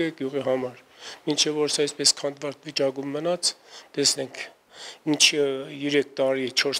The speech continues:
տարի արդեն նախատեսված էր, բոլոր հաշվարկները կատարված էր, երկու հարյուր վաթսուն հազար լարի պետք է տրամադրվեր, որպեսզի դա սարքվեր, ու հաշվարկից հանեցի, մինչև որ մնաց այս վիճակը։ Մեր, մեր երեխաները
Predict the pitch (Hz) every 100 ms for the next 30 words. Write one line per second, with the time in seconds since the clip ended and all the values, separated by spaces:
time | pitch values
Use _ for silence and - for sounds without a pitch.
0 | - 127 123 127 - 160 208 - _ 139
1 | 135 135 127 127 - 127 127 127 139 135
2 | 131 135 131 131 - 131 123 131 131 131
3 | 131 131 131 208 - - - - - -
4 | 143 135 135 127 139 135 135 135 131 131
5 | 139 127 127 131 127 123 123 131 135 131
6 | - - - - - - - 135 - 127
7 | - 131 131 131 127 127 131 127 123 123
8 | 131 - 131 131 123 - - - 139 135
9 | 180 208 - - - - - - 208 208
10 | 185 135 113 - - - - - - -
11 | _ - 147 - 147 - - 139 143 147
12 | - 170 117 131 160 143 131 165 - 143
13 | - 123 127 120 - _ - - - 156
14 | 160 151 151 156 156 156 156 - 156 254
15 | 226